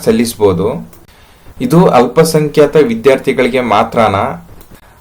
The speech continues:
ಹಾಗೆ ಸೀಟ್ ರೇಷಿಯೋ ಎಷ್ಟಿದೆ? ಯಾರು ಅರ್ಜಿಯನ್ನ ಹಾಕ್ಬೋದು? ಹೇಗೆ ಹಾಕ್ಬೇಕು?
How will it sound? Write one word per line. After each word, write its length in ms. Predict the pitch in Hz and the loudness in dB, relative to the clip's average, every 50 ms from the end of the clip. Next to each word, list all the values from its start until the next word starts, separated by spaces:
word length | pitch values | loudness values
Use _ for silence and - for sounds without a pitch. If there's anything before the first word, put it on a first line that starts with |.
| _ _ - | _ _ -2
ಹಾಗೆ 280 | - 123 139 139 151 160 | 0 0 2 2 0 -2
ಸೀಟ್ 400 | 151 - - 156 160 170 170 139 | -2 -4 -2 0 2 2 4 4
ರೇಷಿಯೋ 480 | 143 143 139 - - 143 139 143 131 113 | 4 4 4 2 0 2 4 4 4 4
ಎಷ್ಟಿದೆ? 680 | 117 113 - - 135 113 101 101 107 131 165 170 - - | 2 -2 -2 -4 -4 0 0 0 0 -2 -4 -10 -10 -4
ಯಾರು 400 | 107 104 104 110 127 139 143 127 | -2 0 2 2 2 2 2 0
ಅರ್ಜಿಯನ್ನ 380 | 104 98 101 113 120 120 117 | 0 -2 -2 -4 -4 -2 -2
ಹಾಕ್ಬೋದು? 580 | 98 104 113 - - 113 110 104 95 95 98 104 | -2 -4 -4 -4 0 2 2 2 2 0 -4 -4
ಹೇಗೆ 600 | - - - - - 104 107 123 135 123 143 139 | -6 -8 -18 -12 -6 -2 0 0 2 2 2 2
ಹಾಕ್ಬೇಕು? 840 | - 135 104 240 - - 240 226 208 175 170 - 92 95 - - | 2 2 0 0 -2 0 2 2 2 2 0 -4 -6 -6 -6 -10